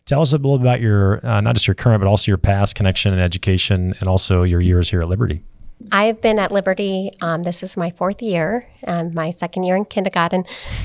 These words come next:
Speaker 2: and I do have an accent, so I
Speaker 1: I love it.
Speaker 2: apologize.
Speaker 1: I love it.
Speaker 2: I originally started my teaching career in Southern California. I, uh, taught middle school P E for a while, and then I went down to the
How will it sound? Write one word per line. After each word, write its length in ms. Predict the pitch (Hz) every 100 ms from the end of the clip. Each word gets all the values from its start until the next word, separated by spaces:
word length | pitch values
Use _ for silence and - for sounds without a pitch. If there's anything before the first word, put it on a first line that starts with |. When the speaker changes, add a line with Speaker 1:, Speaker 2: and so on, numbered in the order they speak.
| - - 107
Speaker 2:
and 260 | 175 202
I 60 | 190
do 180 | 202 180
have 160 | 180
an 80 | 175
accent, 340 | 165 - 202
so 120 | - 208
I 100 | 208
Speaker 1:
I 60 | 107
love 200 | 104 151
it. 20 |
Speaker 2:
apologize. 300 | 190 196 - -
Speaker 1:
I 40 |
love 200 | 101 104
it. 80 | 90 -
Speaker 2:
I 440 | 214 220 214 208 202
originally 560 | 214 202 214 226 262 247
started 480 | 233 220 208 208 196
my 240 | 247 208
teaching 340 | 202 233 226 233
career 360 | 254 214 196 202
in 200 | 190 180
Southern 360 | 180 190 180 180
California. 640 | 170 175 175 170 196 190 - - -
I, 300 | - 175 175
uh, 240 | 170 175 175 -
taught 320 | - 226 -
middle 220 | 180 170
school 240 | 170 - 170
P 180 | - 156 165
E 60 | -
for 80 | 170
a 60 |
while, 200 | 160 160
and 120 | 180
then 100 | 180
I 60 | 170
went 180 | 160 -
down 180 | 160 160
to 120 | -
the 240 | 170 160